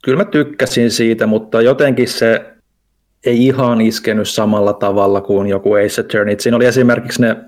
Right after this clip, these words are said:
ne, ne kuulustelutilaisuudet, kun siellä on aika sitten, etsitään sitä murhaajia ja, ja niin poispäin. Ne kaikki kuulustelutilaisuudet ja ne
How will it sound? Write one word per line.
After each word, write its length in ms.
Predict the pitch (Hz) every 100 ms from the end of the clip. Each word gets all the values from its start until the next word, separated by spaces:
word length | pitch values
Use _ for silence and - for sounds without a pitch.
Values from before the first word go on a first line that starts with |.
| _ 117
ne, 140 | 113
ne 100 | 110
kuulustelutilaisuudet, 1300 | 120 131 120 117 113 101 104 104 104 98 - 104 98
kun 160 | - 98
siellä 220 | - 98
on 100 | 98
aika 180 | 95 101
sitten, 400 | 95 - 98 - _ - _
etsitään 380 | 104 110 104 95
sitä 260 | - 92 - _ _ _ _ _ _ _ -
murhaajia 760 | 117 113 104 101 101 101 95
ja, 200 | 95 92
ja 160 | 98 98
niin 200 | 104 101
poispäin. 340 | 98 92 -
Ne 80 | 107
kaikki 220 | 104 107
kuulustelutilaisuudet 1300 | - 123 113 - 107 104 104 101 98 92 104 101 98
ja 60 | 101
ne 120 | 98